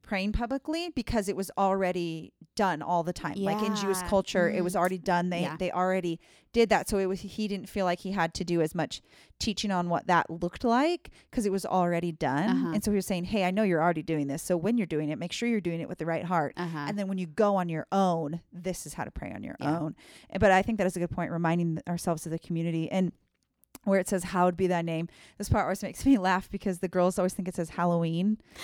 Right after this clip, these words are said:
Speaker 2: Oh,
Speaker 1: "Halloween
Speaker 2: that's
Speaker 1: be your
Speaker 2: funny.
Speaker 1: name." I'm like, "His name is not Halloween."
Speaker 2: <laughs>
Speaker 1: Like, that's not what
Speaker 2: No,
Speaker 1: that says.
Speaker 2: nothing about Halloween here.
Speaker 1: <laughs> But again, it's just reminding us, like, praising God for who he is. And Casey were ta-,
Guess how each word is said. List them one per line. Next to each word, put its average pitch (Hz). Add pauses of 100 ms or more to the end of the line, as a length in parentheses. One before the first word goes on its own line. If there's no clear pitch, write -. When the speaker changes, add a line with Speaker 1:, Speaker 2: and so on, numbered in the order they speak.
(140)
Speaker 2:
Oh, 247
Speaker 1:
"Halloween 262
Speaker 2:
that's 233
Speaker 1:
be 262
your 240
Speaker 2:
funny. -
Speaker 1:
name." -
I'm -
like, -
"His 294
name 226
is 226
not 220
Halloween." 208
Speaker 2:
<laughs> 175
Speaker 1:
Like, 180
that's -
not 262
what 302
Speaker 2:
No, 311
Speaker 1:
that 226
says. 202
Speaker 2:
nothing 226
about 262
Halloween 320 (160)
here. 175
Speaker 1:
<laughs> - (840)
But 247
again, 240
it's 220
just 247
reminding 190
us, 180
like, 175
praising 180
God 165
for 180
who 185
he 170
is. 175
And 175 (400)
Casey 262
were 220
ta-, -